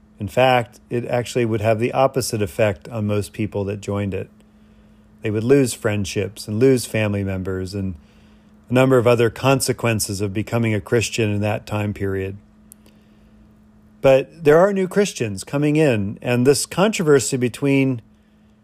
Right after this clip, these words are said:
the circumcised and the uncircumcised, the Jewish Christians and the Gentile Christians, becomes a really heated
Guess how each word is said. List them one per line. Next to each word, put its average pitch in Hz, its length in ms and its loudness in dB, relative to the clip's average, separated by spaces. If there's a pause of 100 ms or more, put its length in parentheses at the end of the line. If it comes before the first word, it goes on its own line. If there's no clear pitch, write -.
(300)
the 120 80 -2
circumcised 135 960 4
and 123 100 0
the 123 100 -4
uncircumcised, 107 1300 -2 (680)
the 113 80 -8
Jewish 143 400 2
Christians 131 640 0
and 117 100 -2
the 113 60 0
Gentile 107 560 0
Christians, 98 540 -6
becomes 117 720 -2 (720)
a 120 60 -2
really 127 340 6
heated 113 640 0